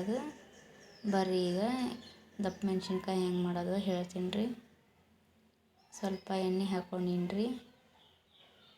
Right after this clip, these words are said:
ಎಣ್ಣೆ ಹಾಕ್ಕೊಂಡು ಅದು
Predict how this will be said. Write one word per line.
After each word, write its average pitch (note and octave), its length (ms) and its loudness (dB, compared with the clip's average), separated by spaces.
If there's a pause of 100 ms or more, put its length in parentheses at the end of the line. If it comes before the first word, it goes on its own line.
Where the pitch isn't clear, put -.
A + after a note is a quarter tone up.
(1040)
ಎಣ್ಣೆ F#3+ 280 0
ಹಾಕ್ಕೊಂಡು F#3 540 0 (2500)
ಅದು F#3+ 140 2